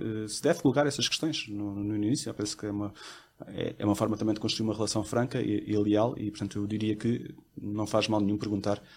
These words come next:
nas primeiras entrevistas, que é para depois também saber se quer, se não quer, se adequa ou se não se adequa. E para o empregador também saber, eh,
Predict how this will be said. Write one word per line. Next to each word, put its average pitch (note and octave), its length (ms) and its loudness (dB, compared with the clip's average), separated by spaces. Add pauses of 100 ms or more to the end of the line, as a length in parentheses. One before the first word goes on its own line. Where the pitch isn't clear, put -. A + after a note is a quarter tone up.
(260)
nas G#2 140 -2
primeiras G#2 340 2
entrevistas, G#2+ 400 -2
que - 80 0
é A#2+ 40 0
para A2 100 -2
depois - 200 0
também A2+ 200 4
saber A2+ 300 0 (200)
se - 220 -6
quer, A2+ 200 4
se - 140 -2
não G#2+ 140 -2
quer, A#2 240 0 (320)
se - 140 -4
adequa - 180 -4
ou A2 80 4
se G2 80 -2
não A2+ 60 0
se - 100 -4
adequa. G#2 260 -6 (160)
E C#3+ 120 0
para A2 140 6
o - 20 10
empregador G#2 400 4
também A#2+ 160 0
saber, C3+ 360 -2
eh, A#2 200 -6